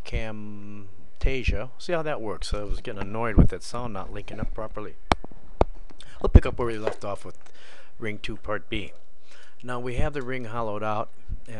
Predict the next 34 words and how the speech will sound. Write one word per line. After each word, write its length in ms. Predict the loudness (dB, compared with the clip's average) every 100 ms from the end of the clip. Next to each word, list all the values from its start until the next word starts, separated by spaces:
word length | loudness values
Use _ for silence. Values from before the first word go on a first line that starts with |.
| -4
a 20 |
lot 140 | -4
of 80 | -4
you 60 | -4
may 120 | -4
say, 220 | -2 -2
"That's 200 | -2 -2
great, 380 | -4 -2 -2 -2
it's 80 | -2
hollowed 360 | -2 -2 -2
out." 260 | -2 -2 -2 -4 -4 -4 -4
But 140 | -2
with 120 | -2 -2
my 140 | -2
mill, 240 | -2 -2
I 140 | 0 0
can't 260 | 2 2
cut 220 | 0 -2 -2
out 160 | -2
like 180 | -2 -2
that. 320 | -4 -4 -4 -2 -2 -2 -2 -2 -4 -4 -4 -4 -4 -4
I'm 100 | -4
not, 220 | -4 -4 -4 -4
we 100 | -4
could 180 | -4
grow 280 | -2 0 0
it, 100 | 0
you 60 | -2
could 120 | -2
send 180 | 0 0
it 80 | 0
to 140 | -2
a 40 |
grower, 440 | -2 -2 0 0